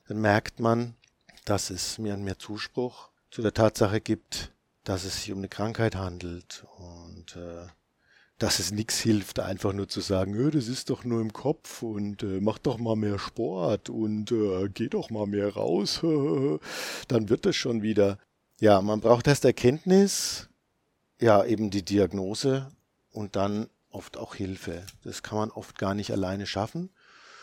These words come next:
Ich sag das natürlich auch, weil ich dazu eine Buchempfehlung hab. Da hab ich nämlich gelesen, „Vom Buffet der guten Laune nehme ich die sauren Gurken.“ Und das ist ein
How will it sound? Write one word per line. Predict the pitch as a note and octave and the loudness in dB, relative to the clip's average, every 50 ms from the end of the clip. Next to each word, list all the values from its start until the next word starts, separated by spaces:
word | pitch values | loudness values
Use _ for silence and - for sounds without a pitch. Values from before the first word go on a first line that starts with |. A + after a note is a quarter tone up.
| - - _ - - _ _ _ _ - | -20 -20 _ -20 -20 _ _ _ _ -12
Ich | - - - | -8 -4 2
sag | - G2+ G#2 - | 4 4 4 4
das | - B2+ G#2+ - | 4 2 2 2
natürlich | A#2 G#2 - - A2 G#2 G2+ - - | 0 -2 -2 -2 -4 -4 -4 -6 -8
auch, | - A2 - | -8 -8 -6
weil | - G#2+ G#2 G#2+ | -4 -4 -2 -4
ich | G2 | -4
dazu | - G#2 G2 - - | -4 -6 -6 -6 -8
eine | G2 G2 F#2+ | -10 -10 -10
Buchempfehlung | - A#2+ A#2+ - - - - - D3+ D3 C#3+ D3 D3 D3 | -12 -12 -12 -10 -10 -10 -10 -8 -8 -8 -8 -8 -8 -8
hab. | E3 F#3 - - - _ _ _ _ - - - - - - - - - - _ | -8 -8 -8 -12 -18 _ _ _ _ -20 -20 -20 -20 -20 -20 -18 -20 -20 -6 _
Da | - | 4
hab | G#2+ A2 | 4 4
ich | G#2+ F2+ | 4 2
nämlich | B2+ A#2+ A#2 G#2 - | -2 -2 -2 -2 0
gelesen, | - A2+ G2+ G2+ G#2 G#2+ G#2+ G#2 G#2+ A2+ A2+ A2+ A2+ G#2+ - _ _ _ _ _ _ _ _ _ _ | 2 4 6 8 8 8 6 6 2 -2 -4 -4 -6 -8 -12 _ _ _ _ _ _ _ _ _ _
„Vom | - - - G#2 G2+ F2+ | -16 -12 -10 -8 -8 -8
Buffet | G2 F2+ - - A2+ A2 B2+ F3+ G#3 | -8 -10 -4 -2 0 0 0 0 0
der | - C3 | -2 -2
guten | - - A#2+ G#2+ - - G#2+ | -4 -4 -8 -10 -8 -4 -2
Laune | G2 F2+ F2 F2 F#2+ G#2+ A#2+ C3+ D3 D3+ D3 D3+ D3+ C#3+ - _ _ _ _ - | -2 0 0 0 -2 -2 -2 -2 0 0 0 0 -2 -6 -12 _ _ _ _ -12
nehme | A2 F#2+ F#2 F#2+ G2 G2 | -10 -8 -8 -6 -6 -8
ich | G2 G2+ F#2+ - | -8 -8 -10 -10
die | - B2+ | -10 -10
sauren | A#2 - - F2 E2+ E2+ A2 D3 D3 | -10 -8 -10 -10 -12 -12 -12 -12 -12
Gurken.“ | - G#2+ G2+ F2 - _ - E2+ E2 D#2+ _ _ _ _ _ _ _ _ _ _ _ _ _ _ _ _ _ _ | -10 -10 -10 -10 -12 _ -18 -20 -20 -20 _ _ _ _ _ _ _ _ _ _ _ _ _ _ _ _ _ _
Und | - G#2 G2+ G2 F#2 - | -8 -6 -6 2 6 6
das | A#2 A#2+ A#2+ | 8 8 6
ist | C3 A#2 - - | 4 2 2 0
ein | A#2 A2 G#2 | -2 -4 -4